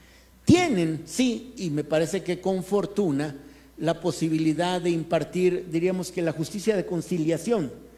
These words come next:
la amigable composición, no estrictamente la función jurisdiccional que desde mi punto de vista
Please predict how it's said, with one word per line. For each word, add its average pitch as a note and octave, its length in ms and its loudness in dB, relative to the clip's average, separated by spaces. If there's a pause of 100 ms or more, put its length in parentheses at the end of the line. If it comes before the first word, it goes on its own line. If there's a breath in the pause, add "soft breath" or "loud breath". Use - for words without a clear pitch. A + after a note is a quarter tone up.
(280 loud breath)
la D3+ 220 -2
amigable E3+ 680 -2
composición, E3 840 -2 (300)
no E3 460 2 (100)
estrictamente D#3+ 1120 -4 (400 loud breath)
la D3 160 -2
función D#3 480 -2
jurisdiccional D3+ 960 -2 (220)
que B2+ 160 -6
desde A#2 260 -4
mi B2+ 100 0
punto E3 280 -2
de D#3+ 60 4
vista D#3 380 -2